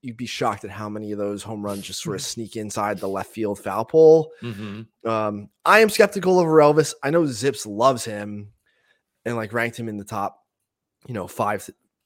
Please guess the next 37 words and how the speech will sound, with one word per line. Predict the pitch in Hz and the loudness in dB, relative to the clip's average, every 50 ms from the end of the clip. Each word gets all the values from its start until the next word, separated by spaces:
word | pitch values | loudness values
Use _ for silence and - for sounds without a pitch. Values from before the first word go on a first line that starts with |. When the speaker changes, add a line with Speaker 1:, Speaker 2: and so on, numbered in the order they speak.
| _ | _
Speaker 1:
prospects | - - 113 110 113 - - 110 101 - - | -8 -6 -4 -4 -4 -6 -10 -10 -10 -10 -12
in | 101 87 | -12 -10
baseball. | 98 101 104 - - 117 110 110 110 110 107 107 117 - _ _ | -10 -10 -10 -8 -6 -4 -2 0 0 0 -2 -4 -8 -18 _ _
He | - 151 165 | -8 -4 -2
is | 170 143 | -2 -2
not | 139 143 139 135 139 156 | 0 0 4 4 6 6
a | 156 | 4
shortstop. | 151 - 143 127 127 - - 135 123 123 123 127 - - _ _ _ _ _ _ _ - | 2 2 0 0 0 0 0 0 0 2 2 0 -2 -6 _ _ _ _ _ _ _ -12
Speaker 2:
No. | 101 92 85 - - 90 101 113 | -10 -8 -10 -10 -12 -18 -12 -8
Speaker 1:
Uh, | 107 107 104 104 101 101 101 _ | -8 -6 -6 -6 -6 -6 -8 _
he | _ - - 139 139 139 | _ -14 -8 -4 0 0
is, | 127 123 113 120 | 0 0 0 -2
like, | 120 117 113 - _ - | -2 -2 -2 -4 _ -8
a | 123 117 | -8 -8
fine | 117 - - - 104 107 117 123 123 127 | -8 -10 -8 -6 -6 -4 -4 -4 -6 -6
third | - - 139 143 135 | -2 -2 0 0 0
baseman, | 120 117 113 113 - - 120 113 110 110 110 110 110 101 _ _ _ _ _ _ _ _ _ _ _ _ _ - | -2 -4 -4 -4 -6 -8 -8 -8 -8 -8 -8 -10 -12 -14 _ _ _ _ _ _ _ _ _ _ _ _ _ -4
but, | 113 110 104 104 101 - - - - - | -2 -2 -2 -2 -4 -6 -10 -14 -12 -8
um, | 131 117 107 104 101 101 101 101 95 104 - _ - | -4 -4 -2 -2 -4 -4 -6 -8 -12 -14 -14 _ 0
I | 143 156 | 2 2
just | 156 151 - - - | 2 2 -2 -4 -4
am | 156 135 131 | -4 -4 -4
very | 123 120 123 123 123 117 | -2 0 0 0 0 0
skeptical. | - - - 110 - - 135 143 | -2 -4 -6 -6 -6 -8 -8 -2
There | 151 190 | -2 0
may | 226 226 233 233 | 2 2 2 2
be, | 214 226 220 214 190 - | 2 0 -2 -4 -4 -6
maybe | 156 151 165 185 214 214 220 226 220 214 202 - _ _ _ _ _ _ _ _ _ _ | -2 2 2 4 4 2 0 -2 -4 -6 -8 -12 _ _ _ _ _ _ _ _ _ _
fantasy | _ - - 147 151 151 147 - 151 | _ -4 0 0 2 2 0 -4 -6
people | 147 156 143 151 | -6 -4 -2 0
wanna | 139 143 131 120 | 2 2 0 0
be | 107 117 | -2 -4
on | 101 107 113 117 | -2 -2 -2 -2
him | 117 117 113 | -2 -4 -6
more | 110 107 110 110 113 113 113 | -6 -4 -2 0 0 0 0
than, | 107 110 107 107 107 104 | -2 -4 -6 -6 -6 -8
like, | 98 92 87 - | -8 -8 -10 -12